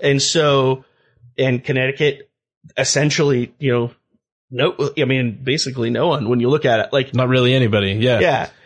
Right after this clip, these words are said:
Speaker 1: So it was, is the rest gonna win out? Is the experience gonna win out? Is, are, are, is Connecticut gonna be rusty or Seattle gonna be too tired? And Seattle's narrative won out. It, it was very much like muscle memory was the M V P of this game in a way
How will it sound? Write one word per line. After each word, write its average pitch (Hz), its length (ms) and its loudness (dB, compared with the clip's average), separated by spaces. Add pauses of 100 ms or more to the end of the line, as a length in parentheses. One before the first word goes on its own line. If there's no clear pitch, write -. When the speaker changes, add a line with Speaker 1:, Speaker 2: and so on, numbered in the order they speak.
Speaker 1:
So 185 600 0 (120)
it 190 180 2
was, 180 440 0
is 143 260 0
the 127 100 -2
rest 143 360 0
gonna 202 180 0
win 196 180 0
out? 208 360 -2
Is 127 320 2
the 131 80 -4
experience 131 540 -4
gonna 147 180 -4
win 147 160 -2
out? 143 300 -6
Is, 120 240 -2 (160)
are, 120 180 -4
are, 120 240 -6
is - 140 -8
Connecticut 120 480 -4
gonna 113 160 -4
be 98 100 -6
rusty 170 420 -2
or 120 120 -6
Seattle 120 480 -2
gonna 113 180 -8
be 110 120 -10
too 110 180 -14
tired? 190 540 -4 (760)
And 127 140 0
Seattle's 135 380 -2
narrative 139 260 0
won 143 160 -2
out. 156 260 -6 (280)
It, 135 180 0
it 131 60 2
was 131 160 -2
very 131 260 2
much 139 280 -2
like 139 220 0
muscle 143 380 0
memory 131 380 2
was 127 280 -2
the 123 180 -2
M 131 100 2
V 123 120 -4
P 135 240 -4
of 117 120 -2
this 113 140 -8
game 120 320 -4
in 101 80 -6
a 95 40 -6
way 92 400 -10